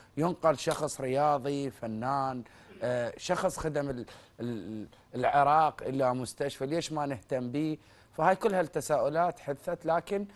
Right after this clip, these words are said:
آه، سامر سعيد كان له اتصال معنا بالحلقة ووضح كثير من الأمور، ولكن الكابتن عدنان درجال أكد ما تحدث به سامر سعيد. نروح نتابع الكابتن عدنان درجال شنو تحدث به ونرجع.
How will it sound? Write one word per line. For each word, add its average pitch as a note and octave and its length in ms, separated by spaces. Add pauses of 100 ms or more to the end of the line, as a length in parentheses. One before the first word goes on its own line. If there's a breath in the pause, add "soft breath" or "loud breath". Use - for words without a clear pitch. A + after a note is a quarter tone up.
(260 soft breath)
آه، B2 280
سامر F#3 360
سعيد E3+ 320
كان D#3 200
له D3 200
اتصال D#3 460
معنا E3+ 340
بالحلقة F#3 680 (420 soft breath)
ووضح F3 600
كثير A3 320
من A3 120
الأمور، A3 640
ولكن F3+ 640 (960)
الكابتن C3 500
عدنان A#2+ 380
درجال E3+ 380 (100)
أكد D#3+ 340
ما C3+ 140
تحدث C#3 360
به C#3 120
سامر A#2+ 260
سعيد. A#2 260
نروح C#3+ 180
نتابع E3 320
الكابتن E3+ 380
عدنان F3+ 340
درجال G3 340
شنو G3+ 120
تحدث F3+ 380
به A3+ 80
ونرجع. A2+ 360